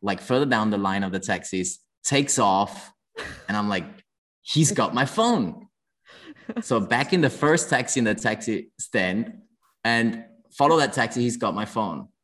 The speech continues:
Speaker 2: <laughs>
Speaker 1: Follow him all the way to Shongwan, Sai Ying Pun, get lost in those small streets. And I'm like, "Oh, damn it." And anyway, I did this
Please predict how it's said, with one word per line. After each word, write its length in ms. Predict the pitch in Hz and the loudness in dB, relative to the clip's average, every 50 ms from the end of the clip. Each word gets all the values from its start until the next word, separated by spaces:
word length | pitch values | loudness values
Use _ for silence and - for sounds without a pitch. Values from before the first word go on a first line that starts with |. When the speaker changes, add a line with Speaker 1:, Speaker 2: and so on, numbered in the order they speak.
| _ _ _ _ _ | _ _ _ _ _
Speaker 2:
<laughs> 60 | 370 - - - - - - - - - - - _ - 349 - _ _ _ - - _ _ _ _ _ _ _ - | -14 -12 -12 -10 -10 -10 -10 -10 -12 -16 -20 -20 _ -18 -18 -18 _ _ _ -20 -20 _ _ _ _ _ _ _ -4
Speaker 1:
Follow 360 | - 135 127 147 156 147 139 | 0 2 4 4 6 6 4
him 200 | 143 139 131 127 | 4 4 4 2
all 220 | - 120 131 135 131 | 2 2 2 4 4
the 80 | 135 | 4
way 200 | 127 123 120 120 | 4 4 4 4
to 140 | 120 - 123 | 2 0 -2
Shongwan, 920 | 110 - - 120 113 113 113 110 104 101 98 101 104 101 101 98 101 - - | -4 0 2 2 2 4 4 4 4 4 4 2 2 2 0 -2 -4 -8 -8
Sai 220 | - - 107 110 | -2 0 2 2
Ying 240 | 113 113 110 104 101 | 4 4 2 2 2
Pun, 520 | - 110 107 101 101 98 101 98 95 - - _ _ _ _ _ | 0 0 0 0 2 0 0 -2 -4 -8 -16 _ _ _ _ _
get 180 | - 117 113 110 | -2 -2 0 0
lost 380 | 110 107 107 113 113 - - | 0 2 2 2 2 0 -2
in 80 | 110 107 | -2 0
those 220 | 98 101 101 101 - | 2 2 0 0 -2
small 280 | - - 107 107 107 107 | -2 -2 0 0 0 -2
streets. 500 | 107 - - - 104 98 95 98 95 - | -2 -4 -6 -4 -2 -2 -2 -2 -4 -6
And 80 | 98 101 | -8 -8
I'm 60 | 98 | -6
like, 140 | 98 90 85 - | -6 -8 -8 -10
"Oh, 200 | 104 107 98 - - _ _ | -12 -12 -14 -16 -20 _ _
damn 180 | 101 104 101 95 | -14 -12 -12 -12
it." 100 | 80 - _ _ _ _ _ _ _ _ _ _ _ _ _ - | -12 -14 _ _ _ _ _ _ _ _ _ _ _ _ _ -6
And 240 | 107 104 - - - - _ _ _ _ _ _ _ _ _ _ _ _ _ _ - | -6 -6 -6 -10 -16 -20 _ _ _ _ _ _ _ _ _ _ _ _ _ _ 0
anyway, 560 | 117 117 117 107 98 87 78 69 - - - _ _ _ _ _ _ | 2 2 4 4 2 0 -2 -4 -10 -16 -20 _ _ _ _ _ _
I 100 | 113 131 | 0 2
did 280 | 135 131 131 113 98 87 | 4 4 4 4 4 4
this 400 | 110 107 104 104 104 - - - | 4 2 4 2 0 -2 -4 -6